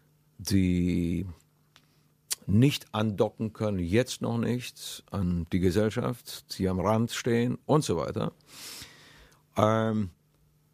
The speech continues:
die Schöpfung hat diese kleinen Kinder nicht gemacht, um Loser zu sein.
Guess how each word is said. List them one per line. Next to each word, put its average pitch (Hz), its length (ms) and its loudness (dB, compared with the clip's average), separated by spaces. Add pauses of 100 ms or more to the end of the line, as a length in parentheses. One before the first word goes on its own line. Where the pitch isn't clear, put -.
(480)
die 107 100 2
Schöpfung 135 420 2
hat 143 200 0
diese 135 320 0
kleinen 120 460 0
Kinder 117 480 2
nicht 107 240 0
gemacht, 104 440 0
um 92 220 2
Loser 104 380 4
zu - 140 -8
sein. 65 320 -6